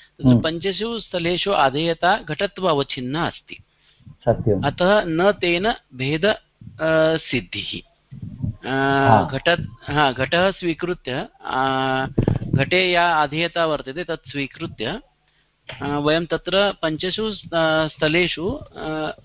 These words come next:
Speaker 2: भे-, अधेयता मध्ये भेदं, भेदः न स्थापयितुं शक्नुमः पञ्चसु स्थलेषु.
Speaker 1: हा. इति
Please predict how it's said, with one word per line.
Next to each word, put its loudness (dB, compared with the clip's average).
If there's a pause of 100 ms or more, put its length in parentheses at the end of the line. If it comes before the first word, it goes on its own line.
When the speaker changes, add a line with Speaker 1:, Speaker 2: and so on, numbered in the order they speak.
(160)
Speaker 2:
भे-, -4
अधेयता 2
मध्ये -2
भेदं, -2
भेदः 0
न -2
स्थापयितुं -2 (380)
शक्नुमः -8 (180)
पञ्चसु -2
स्थलेषु. -8 (680)
Speaker 1:
हा. 4 (760)
इति 4